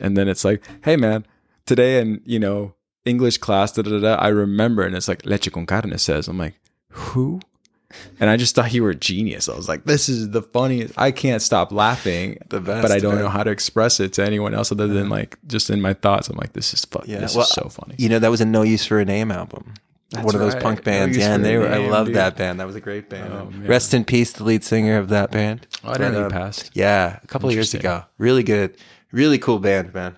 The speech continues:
Speaker 2: Um, we were blessed to, to get some really cool vibrations of younger individuals who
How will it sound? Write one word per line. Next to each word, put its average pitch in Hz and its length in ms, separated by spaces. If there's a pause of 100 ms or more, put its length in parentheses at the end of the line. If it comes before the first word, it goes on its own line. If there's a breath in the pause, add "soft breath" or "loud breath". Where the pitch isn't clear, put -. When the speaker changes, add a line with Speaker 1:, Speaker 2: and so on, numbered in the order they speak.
(140)
Speaker 2:
Um, 95 400 (120)
we 107 100
were 107 140
blessed 101 460
to, 92 300 (760 soft breath)
to 113 120
get - 300
some 104 180
really 120 240
cool 131 360
vibrations 117 960
of 95 500
younger 110 420
individuals 101 920 (140)
who 90 680